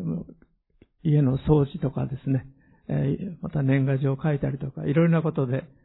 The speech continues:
皆さんお忙しくしてこられたと思いますけども、あ、こうして、えー、一年の最後の日曜日に、えー、また一年最後の日にご一緒に集まり、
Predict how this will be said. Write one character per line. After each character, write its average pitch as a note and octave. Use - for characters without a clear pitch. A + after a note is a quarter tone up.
皆 D3+
さ E3
ん D3
お D3
忙 D3+
し E3+
く C3
し -
て C3
こ C#3+
ら C3+
れ C3+
た C3+
と C3+
思 C3
い C3+
ま C3+
す -
け -
ど C#3
も、 F3
あ、 C3+
こ F3+
う F#3
し -
て、 -
え C#3+
ー、 D#3
一 D3
年 C3+
の C3
最 D#3+
後 C#3
の B2+
日 C3+
曜 C3
日 C#3
に、 D#3
え -
ー、 C3
ま C3+
た C#3
一 C#3
年 D3+
最 G3+
後 G3+
の D3
日 -
に B2
ご D3
一 D3
緒 D#3
に E3+
集 D3
ま C#3
り、 D3